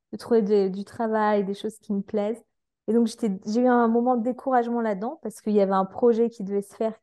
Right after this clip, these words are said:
qui, j'ai eu, euh, genre, le trente et un, la réponse que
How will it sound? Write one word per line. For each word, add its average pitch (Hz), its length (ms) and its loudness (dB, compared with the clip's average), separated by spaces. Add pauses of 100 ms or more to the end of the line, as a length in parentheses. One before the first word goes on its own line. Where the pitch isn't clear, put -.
qui, 190 480 -6
j'ai 190 560 0
eu, 226 200 -2
euh, 190 200 4
genre, 202 160 2
le 190 120 -2
trente 214 320 -8
et 233 60 -2
un, 220 120 -2
la 196 140 2
réponse 196 500 -6
que - 280 -4